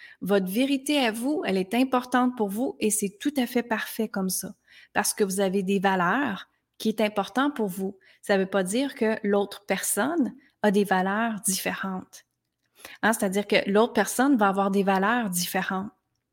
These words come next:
Et ça se peut que, en communication, vous pouvez pas communiquer à ce moment-là,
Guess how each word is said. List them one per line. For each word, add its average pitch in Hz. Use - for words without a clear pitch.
Et 269
ça 185
se -
peut 285
que, 214
en 196
communication, 214
vous -
pouvez 226
pas 233
communiquer 226
à 196
ce -
moment-là, 185